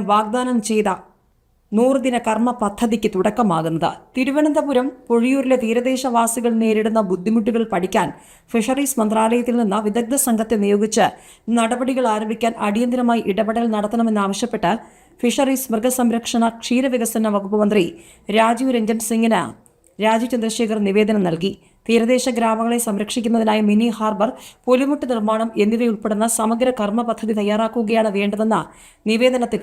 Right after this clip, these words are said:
ആവശ്യപ്പെടുന്നു. രണ്ടായിരത്തി ഇരുപത്തിനാല് മാർച്ചിലെ തെരഞ്ഞെടുപ്പ് പ്രചാരണ വേളയിൽ പൊഴിയൂരിലെ മത്സ്യത്തൊഴിലാളികൾ തങ്ങളുടെ ദീർഘകാല ആവശ്യങ്ങൾ രാജീവ് ചന്ദ്രശേഖറിന് മുന്നിൽ വച്ചിരുന്നു. അദ്ദേഹം ഇക്കാര്യങ്ങൾ പ്രധാനമന്ത്രി നരേന്ദ്രമോദിയുടെയും കേന്ദ്ര ഫിഷറീസ് മന്ത്രിയുടെയും ശ്രദ്ധയിൽപ്പെടുത്തുമെന്ന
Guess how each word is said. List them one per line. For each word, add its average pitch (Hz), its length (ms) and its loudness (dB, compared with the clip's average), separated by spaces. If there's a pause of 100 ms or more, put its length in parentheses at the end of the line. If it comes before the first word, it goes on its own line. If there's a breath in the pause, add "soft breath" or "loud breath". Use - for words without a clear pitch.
(140)
ആവശ്യപ്പെടുന്നു. 190 640 0 (440 loud breath)
രണ്ടായിരത്തി 269 440 2
ഇരുപത്തിനാല് 262 540 0
മാർച്ചിലെ 233 380 0 (100)
തെരഞ്ഞെടുപ്പ് 240 480 0
പ്രചാരണ 220 380 0
വേളയിൽ 208 440 2 (400 loud breath)
പൊഴിയൂരിലെ 240 520 4
മത്സ്യത്തൊഴിലാളികൾ 220 920 0 (100)
തങ്ങളുടെ 220 420 -2
ദീർഘകാല 240 520 0
ആവശ്യങ്ങൾ 214 500 -2 (520 loud breath)
രാജീവ് 233 360 2
ചന്ദ്രശേഖറിന് 226 600 0
മുന്നിൽ 196 220 2
വച്ചിരുന്നു. 175 440 -2 (160)
അദ്ദേഹം 208 320 2
ഇക്കാര്യങ്ങൾ 233 540 0
പ്രധാനമന്ത്രി 240 520 0
നരേന്ദ്രമോദിയുടെയും 226 1040 2 (400 loud breath)
കേന്ദ്ര 262 280 4
ഫിഷറീസ് 277 480 -2
മന്ത്രിയുടെയും 240 480 0
ശ്രദ്ധയിൽപ്പെടുത്തുമെന്ന 233 800 0